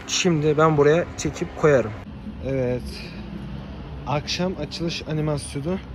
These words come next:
şu şekilde arkadaşlar.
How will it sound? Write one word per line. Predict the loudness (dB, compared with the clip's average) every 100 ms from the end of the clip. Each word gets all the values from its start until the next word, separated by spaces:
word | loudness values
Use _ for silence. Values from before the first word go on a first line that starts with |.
| -10 -12 -12 -14 -12 -12 -12 -12 -14 -14 -12 -10 -8
şu | -6 -4
şekilde | -4 -4 -2 -2
arkadaşlar. | -2 -2 -4 -2 -4 -4 -6